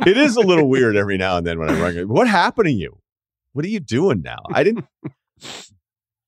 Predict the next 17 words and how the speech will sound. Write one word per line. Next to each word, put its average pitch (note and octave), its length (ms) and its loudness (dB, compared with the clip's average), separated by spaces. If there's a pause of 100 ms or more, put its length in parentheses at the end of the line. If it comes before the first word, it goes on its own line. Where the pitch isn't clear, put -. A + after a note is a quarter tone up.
(140)
I - 40 -4
didn't F#3 160 -2
start, G3+ 320 0
I D3 80 2
didn't F#3 180 -2
fucking D3+ 280 -6
be-, A2 60 -10 (300)
become A#2+ 300 -4
a F#2+ 60 -4
cobbler. A#2 760 -4 (520)
Like, A2+ 220 0 (600)
we're F#2+ 60 -10
still F#3+ 240 2
doing C#3+ 360 0
things G2+ 420 -4
that G#2+ 120 -10 (200)
from A#2+ 140 -4